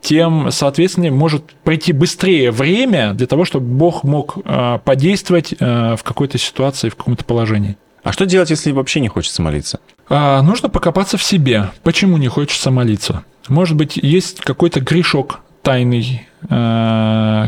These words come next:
Speaker 1: в сердце, который может никто не знать, да? А об этом знаешь только ты. Прям посмотри лично в себя. Следующий момент — это, э, начать Писание читать.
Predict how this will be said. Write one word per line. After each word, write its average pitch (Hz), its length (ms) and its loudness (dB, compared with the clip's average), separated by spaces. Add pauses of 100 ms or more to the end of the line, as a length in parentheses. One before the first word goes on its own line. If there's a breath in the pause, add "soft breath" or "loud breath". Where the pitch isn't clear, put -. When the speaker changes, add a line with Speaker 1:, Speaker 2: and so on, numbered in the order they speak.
Speaker 1:
в 113 320 0
сердце, 117 580 -2
который 135 520 0
может 131 760 2
никто 175 400 2
не 127 120 2
знать, 107 440 -2 (160)
да? 123 320 -2
А 117 280 0
об 120 120 0
этом 123 180 0
знаешь 123 240 0
только 123 240 -4
ты. 113 140 -4
Прям 147 400 0 (120)
посмотри 160 600 0
лично 131 400 0
в - 60 -6
себя. 117 420 -2
Следующий 233 400 -2
момент — 180 440 2
это, 190 520 2
э, 131 220 2
начать 156 320 0
Писание 120 560 0 (200)
читать. - 440 -2